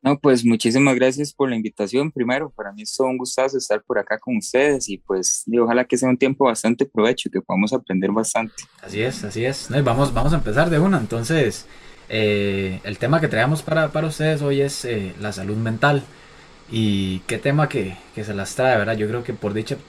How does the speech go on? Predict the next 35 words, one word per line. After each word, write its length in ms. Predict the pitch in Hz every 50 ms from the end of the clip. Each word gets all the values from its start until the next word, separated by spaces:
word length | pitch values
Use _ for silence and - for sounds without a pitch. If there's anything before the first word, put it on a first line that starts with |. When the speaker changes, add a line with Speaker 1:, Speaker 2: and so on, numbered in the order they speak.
| - -
Speaker 2:
pudimos 300 | 123 117 127 139 131 -
traer 200 | - 113 110 117 127
un 120 | 135 135
experto, 580 | 131 131 - - 139 131 139 - - 143 135 135 - - - - - - - - -
eh, 600 | - 107 107 101 98 98 98 95 95 95 95 95 95 92 95 - - - - - -
y 60 | -
para 220 | 110 - 113 104 101
los, 220 | 101 101 - -
para 200 | - - 107 104
los 180 | 104 104 95 -
que 100 | - 101
no 100 | 110 113
saben, 260 | 143 135 139 143 131
entonces, 400 | 110 - - 120 135 135 135 -
Fabi, 240 | - 143 127 110 92
si 100 | 95 90
quiere, 380 | - - 107 127 131 107 - - - - - - - - -
les 160 | - 107 104 -
puede 220 | - 113 123 120
comentar 380 | - 131 117 110 104 98 117 131
un 80 | 131 123
poquitito 440 | 127 120 110 104 113 127 123 -
ahí 140 | 120 120 127
por 180 | 123 - 110 92
qué 320 | - 110 113 123 123 120 117 - - - - - -
les 180 | 110 104 98 101
estoy 240 | 98 - - 120
diciendo 420 | 127 123 113 123 127 123 127 123 107
que 100 | - 101
usted 200 | - - 117 110
sabe 220 | 120 120 127 123
lo 120 | 113 101 92
que 60 | 101
está 160 | - - 113
hablando. 380 | 113 117 123 135 147 143 143